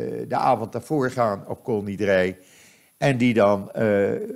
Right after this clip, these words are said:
tegen het einde van Grote Verzoendag, zo om een uur of vier, vijf, nog even naar de synagoge komen om de laatste gebeden bij te wonen.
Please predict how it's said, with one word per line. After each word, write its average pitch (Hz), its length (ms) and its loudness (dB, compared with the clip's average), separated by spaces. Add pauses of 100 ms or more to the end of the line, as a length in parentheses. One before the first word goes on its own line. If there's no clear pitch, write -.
(680)
tegen 127 340 4
het 107 80 -2
einde 113 300 2
van 98 120 -8
Grote 107 360 0
Verzoendag, 92 640 -6 (460)
zo 127 180 0
om 117 220 0
een 104 80 -6
uur 101 160 -4
of 92 80 -6
vier, 101 460 -10
vijf, 92 540 -2
nog 95 240 -14
even 90 480 -8
naar 90 180 -8
de 87 80 -12
synagoge 87 640 -10
komen 80 420 -8 (380)
om 110 220 -12
de 92 60 -4
laatste 87 600 0 (580)
gebeden 95 560 0
bij 110 220 4
te 113 140 -4
wonen. 82 460 -2